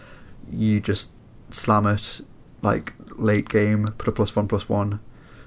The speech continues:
on your creature, and then you get in for that one damage that you needed to get in for. Like, stick it on your flyer or something, and then your flyer gets in for one extra, and then you win the game through that just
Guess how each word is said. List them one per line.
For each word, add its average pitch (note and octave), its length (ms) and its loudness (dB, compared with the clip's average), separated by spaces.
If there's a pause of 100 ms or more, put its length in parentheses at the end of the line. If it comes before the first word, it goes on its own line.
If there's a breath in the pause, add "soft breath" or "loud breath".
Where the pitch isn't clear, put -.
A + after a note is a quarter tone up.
(220 soft breath)
on G#2+ 140 2
your G2+ 100 2
creature, G2+ 520 0
and G#2+ 120 -2
then G2+ 140 0
you A2+ 160 -2
get F#2+ 200 -2
in G2+ 160 0
for A2+ 120 -6
that G#2 180 2
one G#2+ 260 2
damage G2+ 280 0
that - 120 -4
you A2+ 80 0
needed G2+ 380 0
to - 80 -12
get G#2 100 0
in G2+ 140 -2
for. A2+ 320 0 (340)
Like, - 180 -6
stick - 240 -2
it C3+ 60 -4
on A2 100 0
your G2+ 100 0
flyer G#2 440 2
or G#2+ 60 -2
something, G#2+ 360 0
and A2 120 0
then A2+ 140 -2
your G#2+ 120 -2
flyer G2+ 320 0
gets - 200 -6
in G#2 120 -2
for G#2 120 0
one G2+ 140 2
extra, G2+ 420 0 (420 soft breath)
and A2 140 0
then G2+ 140 0
you G2+ 120 0
win G2 220 0
the G2 80 0
game G2+ 300 0
through G2+ 220 -4
that G#2+ 200 0
just - 260 -4